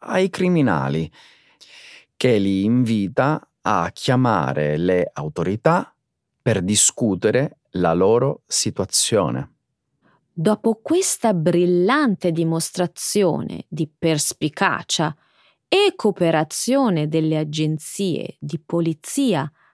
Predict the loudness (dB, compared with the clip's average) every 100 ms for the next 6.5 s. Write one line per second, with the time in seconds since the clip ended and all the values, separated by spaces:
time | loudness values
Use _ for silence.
0 | _ _ -4 -2 0 0 2 2 0 -2
1 | -2 -2 -2 -2 -4 -2 0 0 0 -2
2 | -4 -16 -20 _ _ _ _ _ -10 0
3 | 2 2 0 0 0 2 2 2 2 2
4 | 2 0 -2 0 0 2 2 0 0 0
5 | 0 -2 -2 0 0 -2 -4 -2 -2 -2
6 | -2 -4 -4 -6 -8